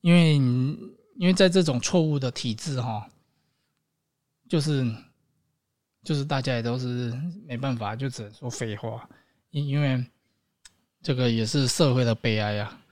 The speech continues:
那基本上我们这次就说到这边啊，这个其实这，这一则好像也没什么重点了，反正因为我主要也是太久没有录音，然后就想说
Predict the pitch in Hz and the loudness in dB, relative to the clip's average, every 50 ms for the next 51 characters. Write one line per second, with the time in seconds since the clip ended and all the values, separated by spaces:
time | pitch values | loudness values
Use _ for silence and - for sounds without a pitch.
0 | _ _ _ _ _ _ _ _ _ _ _ _ 196 185 165 202 202 175 147 127 | _ _ _ _ _ _ _ _ _ _ _ _ 0 4 6 6 6 6 6 6
1 | 127 175 170 160 156 147 123 - - _ _ - 139 123 127 131 135 - 175 160 | 6 8 8 8 8 6 4 2 -4 _ _ -16 -16 -14 -14 -14 -4 0 2 2
2 | 143 160 160 156 160 156 151 143 139 139 135 139 143 143 - - 151 147 147 143 | 4 4 4 6 6 6 6 6 6 6 4 4 2 0 -2 0 2 2 2 2
3 | 139 135 127 131 127 123 127 139 160 175 156 156 147 139 - - 151 165 160 196 | 2 2 0 0 -2 -2 0 0 0 2 4 4 2 2 2 2 0 0 0 -4
4 | - _ - 190 156 233 262 - - 165 160 165 160 - 135 113 104 110 113 - | -8 _ -8 -6 -6 -6 -4 -2 0 0 0 0 -2 -2 -4 -4 -4 -4 -2 0
5 | 156 143 127 120 127 135 135 127 127 131 - 127 117 110 110 101 101 107 113 - | 0 2 2 2 2 2 0 0 -2 -2 -4 -6 -6 -6 -8 -10 -12 -10 -8 -6
6 | 113 110 120 147 160 156 156 156 151 147 - - - _ _ _ _ _ _ _ | -4 -2 0 0 2 2 2 2 2 0 -2 -8 -20 _ _ _ _ _ _ _
7 | _ _ _ _ _ 156 160 160 143 131 160 156 135 123 135 147 156 - - 151 | _ _ _ _ _ 0 2 4 4 6 6 4 4 2 0 -4 -4 -2 -2 -2
8 | 123 117 117 101 113 127 131 123 123 135 123 120 123 127 120 120 117 107 101 110 | -2 -2 0 0 2 2 2 2 2 0 0 0 -2 -4 -6 -8 -10 -8 -6 -2
9 | 127 139 135 139 143 127 117 113 110 - 135 127 127 | 0 2 2 4 4 4 4 2 2 2 4 4 4